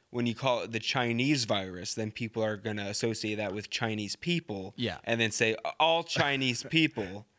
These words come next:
Speaker 3: Okay.
Speaker 1: I need to stay away from."
Speaker 2: It's not racist. It's just
Speaker 3: Yeah.
Speaker 2: ignorant. And
Speaker 1: It is, yeah.
Speaker 2: Yeah.
Speaker 1: It's in poor taste.
Speaker 3: When you think about it that way, yeah.
Speaker 1: Just call, call it, call it Wuhan disease. <laughs>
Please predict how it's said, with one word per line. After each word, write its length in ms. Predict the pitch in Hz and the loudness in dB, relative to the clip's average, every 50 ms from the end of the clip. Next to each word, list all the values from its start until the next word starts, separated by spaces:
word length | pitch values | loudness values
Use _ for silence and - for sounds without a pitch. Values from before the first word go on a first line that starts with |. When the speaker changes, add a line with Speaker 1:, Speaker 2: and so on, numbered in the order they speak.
| _ - - | _ -4 -2
Speaker 3:
Okay. 220 | 139 139 - - | 0 2 2 2
Speaker 1:
I 20 | |
need 140 | 131 135 127 | 2 4 2
to 80 | 120 117 | 2 0
stay 240 | - - 135 120 117 | 2 2 4 4 4
away 240 | 113 110 110 110 | 4 4 4 4
from." 300 | 107 - - 87 58 58 131 | 2 0 -6 -12 -10 -6 -2
Speaker 2:
It's 160 | 139 147 - | -2 -2 0
not 220 | 196 196 190 170 - | 2 2 2 2 0
racist. 480 | - 147 139 147 165 - 208 185 - | -2 -2 0 0 0 0 -2 -4 -4
It's 140 | 139 131 113 | -4 -4 -4
just 220 | - 135 113 - 107 | -2 -2 0 0 0
Speaker 3:
Yeah. 340 | 110 101 101 85 80 78 - - _ _ | 0 0 -2 -4 -8 -12 -18 -20 _ _
Speaker 2:
ignorant. 420 | - 147 123 113 107 95 92 95 - - | -4 -4 -2 -4 -4 -6 -8 -10 -10 -10
And 200 | - 98 90 95 | -10 -8 -2 2
Speaker 1:
It 120 | 123 123 117 | 4 4 4
is, 220 | 113 107 98 101 | 4 2 0 0
yeah. 220 | 110 107 98 85 - | -2 -2 -2 -4 -6
Speaker 2:
Yeah. 140 | - 80 - - _ _ _ _ _ _ _ _ | -8 -10 -12 -12 _ _ _ _ _ _ _ _
Speaker 1:
It's 160 | - 135 - 180 | -8 -2 0 2
in 120 | 160 143 | 2 2
poor 240 | 131 - 135 123 117 | 0 0 -2 -2 -2
taste. 600 | - - - - - - - - - - - - - _ _ _ _ _ _ _ _ _ _ _ _ _ _ _ _ _ _ _ _ _ _ _ _ - - - | -2 -4 -6 -6 -6 -6 -8 -8 -8 -8 -10 -14 -20 _ _ _ _ _ _ _ _ _ _ _ _ _ _ _ _ _ _ _ _ _ _ _ _ -20 -14 -8
Speaker 3:
When 120 | - 143 139 | -4 -4 -4
you 40 | 120 | -2
think 180 | - 120 101 | -2 -4 -4
about 120 | 90 85 80 | -4 -6 -10
it 60 | 82 | -12
that 180 | - 87 76 67 | -12 -12 -12 -12
way, 120 | 80 85 85 | -14 -14 -12
yeah. 160 | 82 82 87 95 - _ _ _ _ - | -12 -12 -14 -16 -18 _ _ _ _ -10
Speaker 1:
Just 160 | - - - | -8 -8 -4
call, 160 | - - 180 151 | 0 2 2 2
call 320 | - - - 180 175 170 | 2 2 2 2 2 2
it, 160 | 139 - - | 2 -2 -4
call 220 | - - 151 151 139 | -4 -2 0 0 0
it 140 | 98 73 113 | 0 -2 0
Wuhan 600 | 120 131 151 139 127 117 101 101 95 76 78 95 | 2 2 2 2 0 -2 -2 -2 -2 -4 -6 -6
disease. 840 | 95 101 95 90 90 80 58 62 64 58 - - - - - - - _ _ _ _ _ _ - | -8 -6 -6 -8 -8 -8 -10 -12 -12 -10 -8 -6 -6 -6 -8 -10 -14 _ _ _ _ _ _ -14
<laughs> 260 | - - - - 147 | -14 -10 -6 -6 -6